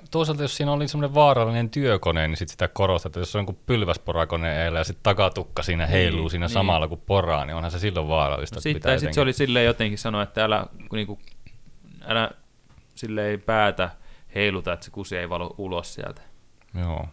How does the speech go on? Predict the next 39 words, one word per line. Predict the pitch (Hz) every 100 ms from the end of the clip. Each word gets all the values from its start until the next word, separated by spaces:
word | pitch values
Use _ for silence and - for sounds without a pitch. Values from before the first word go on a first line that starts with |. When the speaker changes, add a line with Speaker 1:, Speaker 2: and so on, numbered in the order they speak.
| -
Speaker 2:
Mut | 98 95 - _ - _ _
et | 101 98 -
Speaker 1:
Et | 104 -
oo | 92
sitten | 127 - 110
heiluttanut | 117 98 - 92 87 -
päätä | 87 80
sen | 76 71
jälkeen? | 71 71 76 71 -
Speaker 2:
En | 107 107
oo | 110 110
vi-, | 113
siellä | 127 104
se | 101
vieläkin | 113 107 101 104
hölskyy. | 95 95 - 98
Speaker 1:
Ihan | 85 82 -
jäykkä | 95 110 92 -
niska | 90 90 - 82
koko | 78 78
Speaker 2:
Joo. | 85 73 - 110
Speaker 1:
<laughs> | 107 120 110
ajan. | 156 - - - - 110
Speaker 2:
Joo, | - 131 123 123 135
on | 135
ollut | 135 131 127
niin | 127 117 - -
pahat, | 131 123 110 - -
pahasti | 123 -
paikat | - 107 104 -
jumissa. | 104 101 - - - 92
Speaker 1:
Joo, | 87 85 78 -
joo. | 117 107 87
No | 107 127
ehkä | 147 170
mullekin | 185 170 156
sit | - 151
toisaalta | 170 147 127 117 - - -
ehkä | 113 -